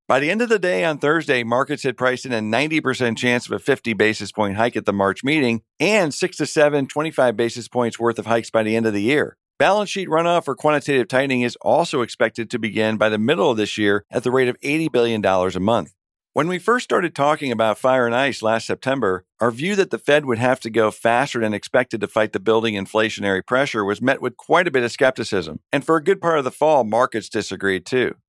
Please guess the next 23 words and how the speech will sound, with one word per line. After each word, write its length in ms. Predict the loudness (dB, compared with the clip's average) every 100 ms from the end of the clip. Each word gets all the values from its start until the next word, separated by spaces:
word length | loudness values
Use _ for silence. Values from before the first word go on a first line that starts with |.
| _
Some 240 | -2 0 2
of 80 |
this 180 | 0 -2
was 140 | -4 -2
due 160 | 0
to 100 | 0
the 100 | 0
fact 280 | 2 0 2
that 100 | -2
most 380 | 0 0 0 -2
investors 580 | -2 2 0 0 -6 -4
and 140 | -2
markets 460 | 0 0 -2 -4 -2
like 180 | -2
to 80 | -2
see 160 | -8 -2
the 100 | -2
hard 320 | 2 0 2
data 300 | 2 2 2
before 360 | -2 -2 0 0
positioning 560 | -2 -2 -2 -2 -4
for 240 | -2 -2
it. 100 | -2